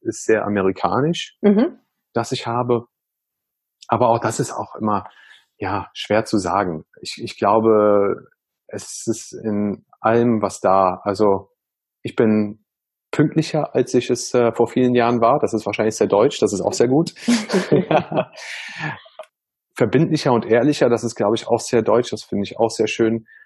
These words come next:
Speaker 2: Mhm.
Speaker 1: Es ist eine bunte Mischung aus verschiedensten Kulturen.
Speaker 2: Mhm. Was ich total schön finde. Ähm, könntest, ja, könntest du daher überhaupt sagen, wo du dich,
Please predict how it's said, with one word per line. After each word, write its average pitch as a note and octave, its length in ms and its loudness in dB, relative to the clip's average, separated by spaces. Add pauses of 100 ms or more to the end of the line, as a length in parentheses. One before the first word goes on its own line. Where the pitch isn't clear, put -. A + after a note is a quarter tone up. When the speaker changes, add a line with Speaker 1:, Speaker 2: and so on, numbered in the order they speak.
Speaker 2:
Mhm. D3+ 240 -6 (180)
Speaker 1:
Es B2 140 -2
ist C3+ 200 -8
eine B2+ 260 4
bunte C3 320 2
Mischung A#2 560 2
aus - 480 -4 (160)
verschiedensten - 520 -4
Kulturen. - 680 -2 (160)
Speaker 2:
Mhm. G#3+ 360 2 (440)
Was D#3 160 0
ich D#3+ 140 -4
total E3 320 -2
schön F3+ 260 2
finde. E3 240 -2 (440)
Ähm, E3+ 500 2 (920)
könntest, C#4 480 0 (260)
ja, F3 220 2
könntest C4+ 500 0
du A3 60 0
daher G#3 340 2
überhaupt G3+ 460 0
sagen, F#3+ 380 2
wo G3 140 6
du A3+ 120 6
dich, G#3+ 400 -2